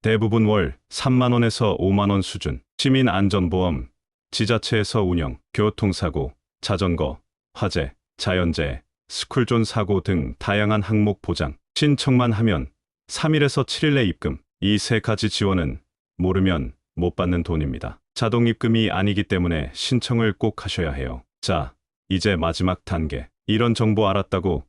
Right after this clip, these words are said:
끝나는 게 아닙니다. 주변에도 알려주셔야죠. 혹시 집에 계신 부모님이나 장인, 장모님은 이런 제도 알고 계실까요? 혹시 단톡방에 가족들만 있는 방이 있으시다면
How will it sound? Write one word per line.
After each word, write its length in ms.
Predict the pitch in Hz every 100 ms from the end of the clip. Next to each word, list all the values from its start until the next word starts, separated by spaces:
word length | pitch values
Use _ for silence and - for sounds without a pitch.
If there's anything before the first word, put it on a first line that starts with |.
| -
끝나는 400 | 107 104 101 95
게 100 | 95
아닙니다. 480 | 80 73 - - - _
주변에도 560 | - 107 110 104 101 92
알려주셔야죠. 920 | 92 92 85 - - 78 67 65 62 _ _
혹시 260 | 123 - 117
집에 280 | 101 110
계신 520 | 92 87 - 92 65 - _ _ _ _ -
부모님이나 640 | 113 117 113 107 104 101
장인, 380 | - 90 78 64 _ _ _ _ _
장모님은 720 | - 98 101 101 101 92 67 _ _ -
이런 260 | 101 104
제도 260 | 98 95 98
알고 300 | 87 87 90
계실까요? 540 | 85 - - 78 101 _ _
혹시 320 | 131 - 135
단톡방에 640 | 120 113 110 120 - 110 110
가족들만 640 | - 98 104 - 101 98
있는 260 | 95 92 87
방이 280 | - 92 95
있으시다면 560 | 85 - - 80 71